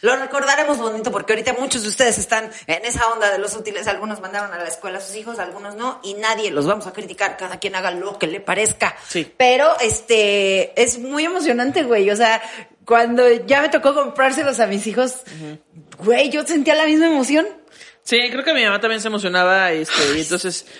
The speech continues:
Speaker 2: pues, forraba
Speaker 1: Ay,
Speaker 2: cuadernos, le ponía mi
Speaker 1: padrísimo.
Speaker 2: nombre a todo y yo lo perdí a la semana, pero, este, te agradezco,
Speaker 1: Ay,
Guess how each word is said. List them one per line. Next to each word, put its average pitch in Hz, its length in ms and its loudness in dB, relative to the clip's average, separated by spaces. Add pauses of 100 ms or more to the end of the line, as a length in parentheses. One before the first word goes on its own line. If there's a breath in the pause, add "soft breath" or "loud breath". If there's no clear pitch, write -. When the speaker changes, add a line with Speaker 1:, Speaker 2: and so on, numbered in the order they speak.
Speaker 2:
pues, 311 140 -6
forraba 240 300 4
Speaker 1:
Ay, - 20 -2
Speaker 2:
cuadernos, 190 480 2
le 185 80 -4
ponía 180 260 2
mi 185 40 -8
Speaker 1:
padrísimo. 196 200 2
Speaker 2:
nombre 196 260 2
a 180 120 0
todo 190 420 2
y 185 220 -2
yo 185 120 -4
lo 175 140 -4
perdí 165 220 0
a 160 60 2
la 151 100 0
semana, 175 400 -6
pero, 170 320 0
este, - 260 -10
te 135 120 -8
agradezco, 139 280 0
Speaker 1:
Ay, 254 60 2